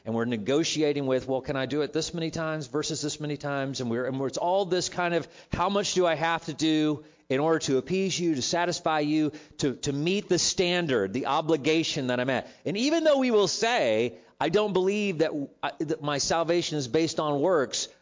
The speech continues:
we live as though our salvation is based on works. We live as though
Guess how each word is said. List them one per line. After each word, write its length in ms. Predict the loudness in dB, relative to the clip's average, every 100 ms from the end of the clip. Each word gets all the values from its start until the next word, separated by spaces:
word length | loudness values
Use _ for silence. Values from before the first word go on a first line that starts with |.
| _ _ _ _
we 460 | -8 -2 0 -2 -4 -8
live 920 | -4 2 4 4 4 2 0 -2 -8 _ _ _ _
as 140 | -2 2
though 180 | 4 4
our 100 | 2
salvation 560 | 2 2 2 0 -4
is 100 | -4
based 280 | -2 -2 -2
on 120 | -4
works. 320 | -4 -6 -6
We 120 | -4 -4
live 380 | 0 2 2
as 160 | 0 0
though 340 | 2 2 0